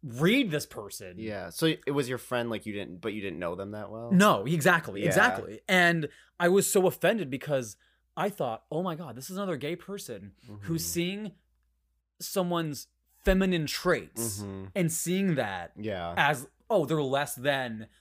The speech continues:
Speaker 1: because they're both, like,
Speaker 2: Mm-hmm.
Speaker 1: well-kept."
Speaker 2: Yeah.
Speaker 1: I, I just, I, I don't, I don't know what to even, how to describe it.
Speaker 2: Yeah.
Speaker 1: But it made me so mad 'cause I was like, "One, those are wa-, my, my fucking friends."
Speaker 2: Yeah.
Speaker 1: So, like, w-, don't ever say anything bad about any of my
Speaker 2: No.
Speaker 1: friends.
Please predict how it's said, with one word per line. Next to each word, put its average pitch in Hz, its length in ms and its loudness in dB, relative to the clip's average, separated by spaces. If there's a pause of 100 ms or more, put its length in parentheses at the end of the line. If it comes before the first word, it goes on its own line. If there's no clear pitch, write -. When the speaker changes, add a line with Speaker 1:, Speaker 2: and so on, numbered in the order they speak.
(120)
Speaker 1:
because 127 680 -6
they're 151 220 0
both, 135 600 -2 (540)
like, 139 160 -8
Speaker 2:
Mm-hmm. 117 140 -6
Speaker 1:
well-kept." 147 1120 2
Speaker 2:
Yeah. 90 380 -6 (160)
Speaker 1:
I, 175 120 -12 (100)
I 160 200 0 (120)
just, - 380 -6
I, 226 240 4
I - 20 4
don't, 247 220 0
I 202 100 0
don't 240 140 0
know 233 60 0
what 190 100 -4
to 220 60 -4
even, 185 200 -2
how 156 160 0
to 170 60 -4
describe 208 500 -2
it. - 100 -14
Speaker 2:
Yeah. 90 280 -10 (220)
Speaker 1:
But 185 100 6
it 185 60 6
made 202 160 4
me 233 80 4
so 180 380 6
mad 147 500 4
'cause - 80 -4
I - 20 2
was 156 60 2
like, 165 80 0
"One, 240 100 4
those 233 120 6
are 240 140 6
wa-, 190 260 6
my, 190 180 8
my 196 160 6
fucking 170 260 2
friends." 104 360 4
Speaker 2:
Yeah. 113 300 -4 (120)
Speaker 1:
So, 196 100 2
like, 160 80 4
w-, 160 160 -4
don't 185 260 6
ever 160 460 6
say 147 260 2
anything 160 380 2
bad 156 220 6
about 135 140 4
any 220 180 4
of 156 60 0
my 104 100 0
Speaker 2:
No. 117 60 -10
Speaker 1:
friends. 127 420 -10